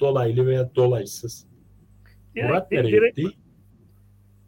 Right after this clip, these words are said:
Speaker 2: Bilmiyorum, e, bir yerlere gitti. Biz kendimiz devam edelim. Zaten gelecek.
Speaker 1: Tamam.
Speaker 2: Gezmeye yolla-, gezmeye yollamışlardır kendini diye düşünüyorum.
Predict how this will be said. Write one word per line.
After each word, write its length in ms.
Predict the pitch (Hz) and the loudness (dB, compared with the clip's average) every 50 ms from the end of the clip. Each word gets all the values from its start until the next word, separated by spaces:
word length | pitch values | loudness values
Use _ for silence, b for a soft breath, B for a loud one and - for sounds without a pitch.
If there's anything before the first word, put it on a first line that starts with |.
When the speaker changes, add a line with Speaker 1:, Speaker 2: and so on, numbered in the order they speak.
| _ - | _ -12
Speaker 2:
Bilmiyorum, 400 | 156 156 156 165 151 143 139 139 | -10 -8 -6 -8 -8 -8 -10 -10
e, 240 | 135 139 139 147 | -8 -8 -6 -4
bir 60 | 160 160 | -2 0
yerlere 420 | 160 156 139 123 123 131 147 143 | 0 0 0 -2 -4 -4 -4 -4
gitti. 240 | 135 - - 160 151 | -4 -8 -10 -10 -8
Biz 140 | 156 147 139 | -8 -6 -2
kendimiz 440 | 147 151 143 135 135 139 135 127 | -2 -2 -2 -2 -8 -10 -8 -2
devam 220 | 131 143 151 165 175 | -2 0 0 0 0
edelim. 220 | 170 170 165 147 | -2 -4 -4 -2
Zaten 360 | 131 180 196 175 160 170 170 | 0 0 0 2 0 -2 -4
gelecek. 460 | 151 147 156 147 135 113 123 117 101 - - - - - - - - - - - - - - _ _ _ _ _ _ _ - | -2 0 0 0 0 -2 -4 -8 -10 -12 -16 -20 -20 -20 -20 -20 -20 -20 -20 -20 -20 -20 -20 _ _ _ _ _ _ _ 0
Speaker 1:
Tamam. 140 | 165 170 165 | 2 2 2
Speaker 2:
Gezmeye 300 | 151 151 156 151 175 180 | 2 0 0 2 2 4
yolla-, 380 | 196 185 170 160 151 139 - _ B B B B B | 4 4 2 2 0 -2 -6 _ B B B B B
gezmeye 440 | 160 175 170 151 147 156 156 156 170 | 2 2 2 2 0 0 0 0 2
yollamışlardır 680 | 180 175 160 143 131 127 127 - - - 127 123 120 120 | 2 0 0 0 -2 -4 -6 -10 -12 -14 -14 -12 -10 -6
kendini 320 | 123 123 123 123 135 151 147 - | -6 -6 -4 -4 -4 -6 -4 -2
diye 160 | 151 156 147 | -2 -2 -2
düşünüyorum. 560 | 123 117 110 117 131 120 117 117 123 120 113 | -2 -8 -16 -18 -20 -18 -16 -14 -14 -16 -16